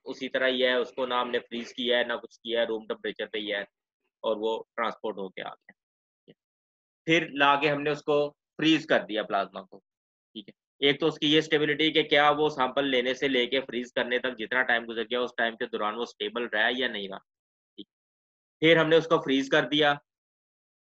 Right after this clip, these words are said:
freeze करने के बाद हमने उसको अगले दिन analysis करना है या दस दिन बाद analysis करना है या एक महीने बाद analysis करना है, ठीक है। Sometime होता है कि हमने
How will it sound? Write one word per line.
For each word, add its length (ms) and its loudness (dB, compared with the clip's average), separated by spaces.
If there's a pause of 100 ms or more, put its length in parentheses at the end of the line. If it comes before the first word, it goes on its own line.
freeze 300 0
करने 240 2
के 80 4
बाद 300 6
हमने 240 0
उसको 240 -2
अगले 280 4
दिन 200 -2
analysis 500 0
करना 280 -2
है 180 2
या 140 2
दस 320 0
दिन 160 0
बाद 240 2
analysis 460 -2
करना 260 -6
है 140 -4
या 140 0
एक 80 -2
महीने 280 -6
बाद 220 -2
analysis 440 -4
करना 260 -10
है, 80 -12
ठीक 240 -12
है। 100 0
Sometime 420 -2
होता 180 -4
है 60 0
कि 100 -2
हमने 240 -2